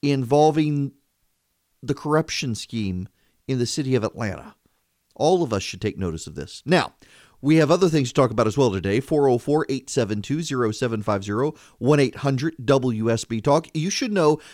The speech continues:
that the House of Representatives in Georgia is considering a fetal heartbeat measure. The fetal heartbeat measure would,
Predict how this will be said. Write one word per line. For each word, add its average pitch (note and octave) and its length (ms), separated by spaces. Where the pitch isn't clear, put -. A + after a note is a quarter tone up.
that D#3 200
the D3+ 180
House F#3+ 300
of G#3 80
Representatives D#3 500
in B2+ 140
Georgia A#2+ 520
is B2+ 160
considering E3 480
a B2 60
fetal E3 460
heartbeat A#2+ 720
measure. F#2+ 420
The C#3 140
fetal B3+ 340
heartbeat F3 680
measure B2 560
would, C#3+ 760